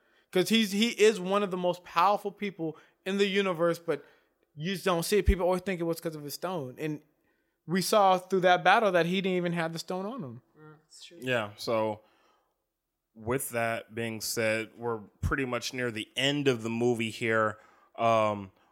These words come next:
Speaker 3: Colvin is the last member of the Black Order that's left.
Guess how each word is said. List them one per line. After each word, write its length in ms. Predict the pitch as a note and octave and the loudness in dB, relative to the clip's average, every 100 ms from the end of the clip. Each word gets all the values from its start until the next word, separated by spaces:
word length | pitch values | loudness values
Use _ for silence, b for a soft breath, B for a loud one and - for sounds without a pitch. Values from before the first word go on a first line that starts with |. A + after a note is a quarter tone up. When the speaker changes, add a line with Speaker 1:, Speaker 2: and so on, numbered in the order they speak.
| _ | _
Speaker 3:
Colvin 600 | - D#3 D3+ D3 D3+ C#3+ | 0 4 4 4 2 0
is 140 | B2+ A2 | -2 0
the 100 | A2+ | 0
last 480 | G#2+ A#2+ B2 B2 C3 | 4 6 6 2 0
member 280 | A#2+ A#2+ | 0 2
of 80 | A#2 | 0
the 60 | G2+ | 0
Black 360 | F#2+ A2+ A#2 - | 0 0 0 -2
Order 480 | A#2 A#2+ A#2+ C3 C3 _ | -2 0 2 0 -4 _
that's 400 | A2 A2+ G#2 - | -6 -4 -4 -6
left. 480 | A#2+ C#3 D3+ D3 | 2 6 6 2